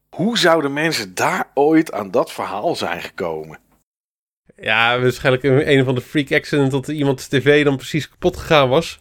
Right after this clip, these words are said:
Speaker 1: Ja, op het moment dat er iemand met
Speaker 2: Via
Speaker 1: een
Speaker 2: reguliere slijtage. En, eh, oh, dat komt door die spelcomputer, dat komt door dat lichtpistool.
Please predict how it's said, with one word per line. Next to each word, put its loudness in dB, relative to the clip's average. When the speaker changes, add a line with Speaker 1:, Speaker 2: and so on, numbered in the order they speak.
Speaker 1:
Ja, 2
op -4
het -8
moment 0
dat 2
er -2
iemand -2
met 4
Speaker 2:
Via 6
Speaker 1:
een 6
Speaker 2:
reguliere 4
slijtage. 4
En, 0
eh, 4
oh, 6
dat -8
komt 4
door 4
die 0
spelcomputer, 0
dat 0
komt 2
door 2
dat 4
lichtpistool. 0